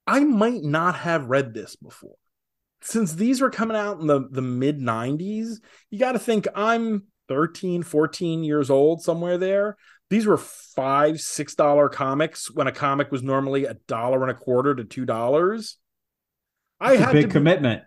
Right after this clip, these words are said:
Speaker 1: Yeah, I had to be choosy with my Elseworlds. As I was reading this one, I'm just like, "Boy, this one might have slipped under the radar for me."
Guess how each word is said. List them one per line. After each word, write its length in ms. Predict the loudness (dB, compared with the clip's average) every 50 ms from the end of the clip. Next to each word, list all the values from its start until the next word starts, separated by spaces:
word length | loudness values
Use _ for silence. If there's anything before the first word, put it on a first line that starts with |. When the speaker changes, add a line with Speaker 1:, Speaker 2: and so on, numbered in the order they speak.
| _
Speaker 1:
Yeah, 240 | 4 4 4 4 4
I 100 | 2 4
had 140 | 4 6 4
to 60 | 4
be 120 | 0 -4 -4
choosy 540 | -6 -6 -4 2 4 4 4 4 4 0 -4
with 160 | -4 -4 -4
my 160 | -4 -4 -4
Elseworlds. 840 | -4 -4 -6 -6 -10 -14 -18 -20 -20 -20 -20 -20 -20 _ -20 -20 -20 -20 _ _ _ _ _ _ _ _ _ _ _ _ _ _ -2
As 100 | 2 4
I 40 | 4
was 160 | 4 4 2
reading 280 | 2 2 2 2 2 2
this 220 | 0 0 0 0
one, 100 | 0 0
I'm 80 | 0 -2
just 100 | -2 -2
like, 180 | -2 -2 -4 -6 _ _ _ _ _ _ _ _ _ _
"Boy, 160 | -6 -4 -4
this 240 | -4 -6 -10 -12 -12
one 220 | -10 -8 -6 -6 -4
might 240 | -2 -2 0 -2
have 100 | -2 -4
slipped 340 | -6 -4 -4 -4 -4 -2 -4
under 200 | -4 -4 -4 -4
the 120 | -4 -4 -2
radar 500 | -2 0 0 0 -2 -2 -4 -6 -8 -12
for 220 | -16 -20 -20 -20
me." 320 | -20 -20 -20 -20 -20 _